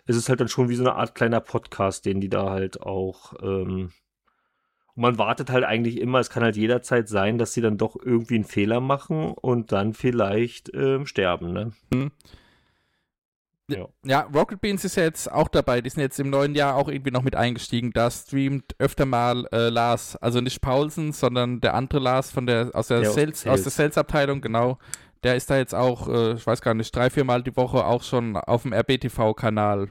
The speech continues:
Speaker 2: mit dabei, so wie ich das
Speaker 1: Stimmt.
Speaker 2: mitbekommen hab.
Speaker 1: Stimmt. Genau. D-, das, ähm, ja, das ist eine gute Ergänzung. Genau, das, das kam noch dazu.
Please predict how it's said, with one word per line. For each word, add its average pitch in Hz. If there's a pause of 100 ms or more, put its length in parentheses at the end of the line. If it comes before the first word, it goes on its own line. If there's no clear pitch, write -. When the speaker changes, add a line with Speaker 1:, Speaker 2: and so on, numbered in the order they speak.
Speaker 2:
mit -
dabei, 101
so -
wie 113
ich 110
das 113
Speaker 1:
Stimmt. 107
Speaker 2:
mitbekommen 107
hab. 101
Speaker 1:
Stimmt. - (400)
Genau. 95
D-, 98
das, -
ähm, 107
ja, 107
das 104
ist -
eine 113
gute 113
Ergänzung. 113
Genau, 98
das, - (880)
das -
kam 107
noch 104
dazu. 170